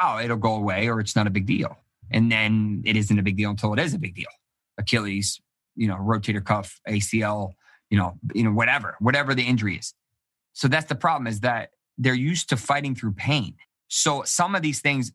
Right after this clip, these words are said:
pain is a warning sign. It's saying, "Hey, something's not right." But if you avoid that and don't address it or aren't proactive, you're reactive, then you get what you pay for, because you're probably gonna make a mild injury moderate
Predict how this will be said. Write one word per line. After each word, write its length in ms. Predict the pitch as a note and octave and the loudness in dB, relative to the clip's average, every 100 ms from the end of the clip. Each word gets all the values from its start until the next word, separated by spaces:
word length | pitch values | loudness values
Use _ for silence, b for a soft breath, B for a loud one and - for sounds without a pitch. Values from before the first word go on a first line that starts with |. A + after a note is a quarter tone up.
| G#2 | -8
pain 280 | - E3 E3+ | 0 2 2
is 180 | C3 B2 | 2 2
a 120 | B2 | 2
warning 520 | G#2+ A#2+ C3 B2+ A#2+ | 2 4 4 4 4
sign. 480 | G#2 B2+ G#2+ E2+ D2 | 4 2 0 -2 -2
It's 180 | A2 G#2 | 0 2
saying, 180 | C3+ A#2 | 2 2
"Hey, 200 | A2+ A#2+ | 0 2
something's 340 | C3+ B2 A#2 | 2 2 4
not 160 | A#2 G#2+ | 4 2
right." 540 | G#2+ G#2 A2+ E2 - - B B B _ | 2 2 2 -2 -10 -10 B B B _
But 100 | C3 | 0
if 100 | A2+ | 4
you 140 | C#3 | 2
avoid 640 | B2+ A2+ C3 F3+ G3 D3+ A2+ | 2 0 2 2 0 0 0
that 460 | A2 G2 A2 - - | 0 0 -2 -6 0
and 240 | A#2+ A2 | 2 4
don't 300 | C3 C3 C#3 | 4 2 0
address 500 | A#2+ A2+ A2+ C#3 D#3+ | -2 0 2 2 2
it 120 | - A#2 | -2 0
or 220 | A#2 A2 | 2 2
aren't 260 | A2+ A#2+ - | 2 0 -2
proactive, 920 | - - D3 F3 A#2 F2 - G2+ A2 | -2 2 2 2 0 -2 0 0 2
you're 240 | A2+ A2 G2+ | 4 4 2
reactive, 880 | F#2+ A2 D#3+ A#2+ F2 - G2 A#2+ - _ _ _ | 2 2 4 2 0 0 -2 -2 -6 _ _ _
then 600 | A#2+ B2+ E3 E3 D#3+ C#3 | 4 6 6 2 2 0
you 300 | C3 C3+ C#3+ | 0 2 2
get 280 | C3+ A#2 - | 2 2 2
what 180 | E3 D3+ | 0 0
you 60 | C#3+ | 2
pay 180 | F3+ | 2
for, 220 | G#3+ A2+ G2+ | 2 0 0
because 420 | A#2 - C3 G#2+ | 2 0 0 -2
you're 280 | - A#2 A2+ | 0 2 2
probably 340 | - D3+ D3 | 0 0 0
gonna 160 | C3 B2 | 0 0
make 160 | B2 | 0
a 60 | A2 | 2
mild 320 | G#2+ D#3 C#3 | 2 2 0
injury 240 | A#2 A#2 | 0 0
moderate 400 | A#2 C3+ E3 G2+ | 0 0 0 -4